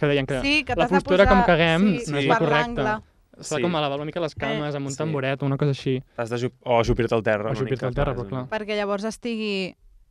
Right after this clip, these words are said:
Speaker 2: el recte alineat amb l'anus i així et surt més directe
Speaker 3: Sí,
Speaker 2: i no
Speaker 3: per,
Speaker 2: tens
Speaker 3: sí.
Speaker 2: angles raros.
Speaker 3: Per
Speaker 2: Mm.
Speaker 3: tota la musculatura del sòl
Speaker 2: Sí.
Speaker 3: pelvià i tot. Mm.
Speaker 1: I tot és culpa del criador de la tassa del vàter,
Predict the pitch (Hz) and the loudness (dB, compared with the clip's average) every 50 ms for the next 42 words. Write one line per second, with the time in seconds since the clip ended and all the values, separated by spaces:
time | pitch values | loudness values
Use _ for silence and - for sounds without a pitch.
0 | _ _ _ _ _ _ - 196 208 190 185 180 - 185 180 185 - _ - 220 | _ _ _ _ _ _ -4 -2 -2 -2 -2 -2 -2 -4 -4 -4 -6 _ -4 -4
1 | 208 202 180 185 185 185 180 180 180 180 180 - _ - _ _ _ _ _ 185 | -4 -2 -4 -6 -6 -6 -6 -6 -6 -6 -8 -8 _ -20 _ _ _ _ _ -14
2 | 190 196 185 180 180 175 180 190 196 170 - 190 175 - - 180 175 - - - | -12 -12 -10 -10 -10 -8 -8 -10 -12 -10 -12 -12 -12 -12 -14 -16 -18 -18 -18 -16
3 | 190 185 185 185 175 170 170 - 170 165 165 165 - - 180 185 190 - - - | -14 -14 -12 -12 -12 -14 -14 -14 -12 -12 -12 -12 -12 -12 -10 -8 -8 -8 -8 -6
4 | - 190 180 175 170 165 165 - - - _ 175 175 175 180 175 160 160 165 165 | -6 -8 -6 -8 -10 -14 -16 -18 -20 -20 _ -14 -14 -12 -12 -12 -12 -14 -14 -16
5 | 160 160 160 160 160 160 160 165 - _ _ _ _ _ - 190 120 117 117 123 | -16 -16 -16 -16 -16 -16 -18 -20 -20 _ _ _ _ _ -8 -6 -4 0 0 0
6 | 123 120 110 - - 120 117 113 110 117 120 120 113 113 110 107 - 113 107 101 | 0 0 -2 -4 0 2 2 2 2 2 2 4 4 4 2 0 -2 -4 -4 -4
7 | - 107 101 107 113 113 117 113 107 98 - - 107 101 - - _ _ _ _ | -4 -4 -2 0 0 2 2 2 0 0 -4 -8 -10 -10 -10 -16 _ _ _ _
8 | 135 131 120 135 - 147 135 151 143 - - 147 131 - 160 160 143 120 - 135 | -10 -8 -8 -6 -6 -4 -4 -4 -4 0 -2 0 0 2 2 2 0 0 -2 -2
9 | 127 127 127 131 127 - - - 135 127 127 131 135 139 - 139 135 - | -2 0 0 -2 -4 -6 -8 -6 -4 -4 -2 -2 -4 -4 -4 -4 -6 -6